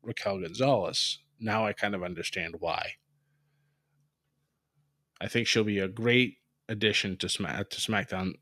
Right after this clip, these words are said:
uh, Women's Division as well. After that, we had Big E, our W W E champion, head out to the ring and immediately call out Drew McIntyre, uh,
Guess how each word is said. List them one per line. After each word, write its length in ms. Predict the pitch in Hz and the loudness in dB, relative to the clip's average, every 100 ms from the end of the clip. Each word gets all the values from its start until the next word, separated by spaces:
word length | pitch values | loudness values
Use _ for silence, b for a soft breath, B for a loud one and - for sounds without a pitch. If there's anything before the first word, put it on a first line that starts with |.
| - | -10
uh, 220 | 92 92 92 | -8 -6 -4
Women's 320 | 98 95 90 | -4 -4 -4
Division 340 | 95 92 - | -4 -4 -4
as 120 | 78 | -6
well. 240 | 80 78 - B B B B B B B B B B _ _ _ _ _ _ _ _ _ _ _ _ _ _ - - | -8 -8 -12 B B B B B B B B B B _ _ _ _ _ _ _ _ _ _ _ _ _ _ -6 -2
After 280 | 117 - 120 | 0 -2 0
that, 340 | 135 190 - B B B B B B | 2 2 -2 B B B B B B
we 180 | 151 | 8
had 300 | 147 151 135 | 10 8 8
Big 240 | 131 165 170 | 10 10 10
E, 300 | 139 196 - B B B B B B | 4 2 -2 B B B B B B
our 200 | 104 104 | -8 -4
W 240 | 113 120 | 0 2
W 240 | 113 113 113 | 2 4 4
E 40 | |
champion, 420 | 104 127 113 120 | 4 4 4 2
head 240 | 117 113 113 | 4 4 4
out 220 | 110 101 | 2 2
to 100 | 120 | -2
the 120 | 110 | -2
ring 340 | 104 107 127 165 B B B B - | 0 0 0 -4 B B B B -8
and 300 | 104 98 98 | -4 -2 -2
immediately 460 | 107 135 151 143 | 4 4 6 2
call 320 | 127 - 127 117 | 0 0 2 4
out 140 | 110 | 2
Drew 160 | - 90 | -2 -8
McIntyre, 760 | 95 101 95 98 95 113 147 - | -8 -10 -12 -8 -6 -6 -8 -12
uh, 220 | 90 87 | -18 -18